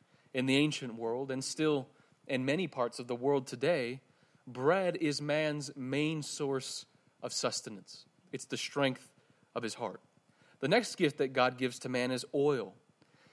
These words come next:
and it's given, the passage says, to make man's face glisten. The idea conveyed is that oil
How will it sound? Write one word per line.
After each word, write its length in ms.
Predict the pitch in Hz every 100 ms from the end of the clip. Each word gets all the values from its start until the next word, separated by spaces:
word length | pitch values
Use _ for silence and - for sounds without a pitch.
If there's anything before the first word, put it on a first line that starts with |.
| _
and 120 | 131 143
it's 160 | 156
given, 300 | - 143 131
the 60 | 127
passage 500 | 131 127 127 127 -
says, 340 | - 131 123
to 180 | - 143
make 400 | 127 151 160 - _ _ -
man's 380 | 131 131 131 -
face 480 | - 135 127 - - _ _ 135
glisten. 600 | 123 117 120 - 113 98 - _ _ _ _ _ -
The 180 | 147 156
idea 580 | 151 170 190 147 143 - _ _ -
conveyed 580 | 147 139 139 156 135 123
is 180 | 135 135
that 180 | 139 - 165
oil 760 | 165 208 160 117 104 123 151